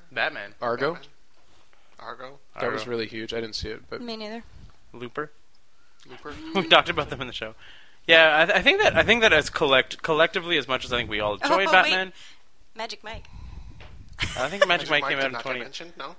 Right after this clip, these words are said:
Speaker 2: No.
Speaker 1: Magic Mike, I think, came out in twenty eleven.
Speaker 4: It was funny. Oh,
Speaker 3: No, I don't think
Speaker 4: I
Speaker 3: so.
Speaker 4: don't know. No, I sp-, I'm pretty sure it was the
Speaker 1: It was
Speaker 4: summer.
Speaker 1: already on
Speaker 3: I think
Speaker 1: airplanes.
Speaker 3: it's only just came out on D V D.
Speaker 2: I really liked
Speaker 4: Yeah.
Speaker 2: Batman. It was just, like, it was a bit of a flawed beast, you know?
Speaker 1: Yeah,
Speaker 2: It
Speaker 1: yeah,
Speaker 2: did,
Speaker 1: yeah, yeah.
Speaker 2: it did,
Speaker 4: Yeah, it
Speaker 2: it did a
Speaker 4: was.
Speaker 2: lot well, but it was full of, like, issues that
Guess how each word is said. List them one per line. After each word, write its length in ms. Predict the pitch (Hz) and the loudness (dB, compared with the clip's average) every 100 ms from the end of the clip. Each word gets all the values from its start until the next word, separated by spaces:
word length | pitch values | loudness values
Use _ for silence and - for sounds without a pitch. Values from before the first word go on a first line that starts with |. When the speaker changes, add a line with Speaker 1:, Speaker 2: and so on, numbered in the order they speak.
| - | -18
Speaker 2:
No. 160 | 110 - | -18 0
Speaker 1:
Magic 200 | 127 165 | 0 4
Mike, 140 | 170 | 2
I 40 | 165 | 2
think, 140 | 147 | -2
came 120 | 135 | -2
out 100 | 127 | -2
in 60 | 120 | -4
twenty 180 | 117 110 | -8 -6
eleven. 180 | 104 359 | 2 4
Speaker 4:
It 40 | |
was 260 | 523 427 - | 6 4 2
funny. 260 | 453 466 262 | -2 0 2
Oh, 0 | 277 233 214 | 2 2 -4
Speaker 3:
No, 40 | |
I 40 | 330 | -10
don't 120 | 349 | -14
think 120 | 240 | -14
Speaker 4:
I 20 | 214 | -12
Speaker 3:
so. 40 | |
Speaker 4:
don't 120 | 214 | -12
know. 60 | 185 - | -14 -16
No, 140 | 247 302 | 0 2
I 160 | 320 | 2
sp-, 160 | 330 - | 0 -6
I'm 140 | 359 | -8
pretty 160 | 320 381 | -8 -8
sure 160 | - 339 | -6 -4
it 20 | |
was 80 | 262 | -6
the 60 | |
Speaker 1:
It 40 | - | -8
was 40 | |
Speaker 4:
summer. 180 | 285 277 | -6 -6
Speaker 1:
already 180 | 180 156 | -6 -10
on 140 | 110 | -10
Speaker 3:
I 40 | |
think 120 | 139 - | -12 -12
Speaker 1:
airplanes. 200 | 101 120 | -16 -16
Speaker 3:
it's 100 | - | -16
only 160 | 147 127 - | -18 -20 -18
just 380 | - 120 120 - | -16 -16 -14 -16
came 180 | 127 123 | -16 -16
out 160 | - | -20
on 80 | - | -20
D 80 | - | -20
V 120 | - | -4
D. 60 | - | 0
Speaker 2:
I 40 | |
really 280 | 208 330 277 | 2 2 2
liked 280 | 175 185 - | 0 -2 -2
Speaker 4:
Yeah. 100 | 180 | -2
Speaker 2:
Batman. 320 | 180 180 175 - | 0 -4 -6 -6
It 80 | |
was 140 | 143 139 | -4 -2
just, 200 | 208 190 | -4 -2
like, 160 | 131 | -2
it 60 | - | 0
was 140 | 208 | -2
a 20 | 131 | 0
bit 140 | 123 | -2
of 80 | 104 | -2
a 60 | |
flawed 420 | - - 110 107 101 90 | -8 -6 -4 -4 -8 -14
beast, 360 | 90 - - - - - - - - | -10 -8 -4 -6 -8 -20 -20 -20 -14
you 80 | 113 | -10
know? 120 | 113 | 0
Speaker 1:
Yeah, 180 | 165 190 | 4 4
Speaker 2:
It 120 | 151 | 4
Speaker 1:
yeah, 60 | 143 | 2
Speaker 2:
did, 120 | 175 | 4
Speaker 1:
yeah, 60 | |
yeah. 60 | 165 165 160 | 4 2 2
Speaker 2:
it 40 | |
did, 120 | 202 202 | 4 4
Speaker 4:
Yeah, 40 | |
it 40 | 170 | 2
Speaker 2:
it 60 | |
did 120 | 139 196 | 2 2
a 40 | |
Speaker 4:
was. 80 | 131 | 6
Speaker 2:
lot 200 | 127 131 | 6 6
well, 240 | 123 123 | 2 2
but 160 | 120 110 | 0 -6
it 60 | |
was 120 | 107 - | -6 -8
full 340 | - 131 120 | -4 0 0
of, 140 | 107 104 | -2 -6
like, 260 | 92 - | -8 -10
issues 540 | 120 110 110 107 98 - | -10 -8 -8 -6 -4 -4
that 180 | 104 | -6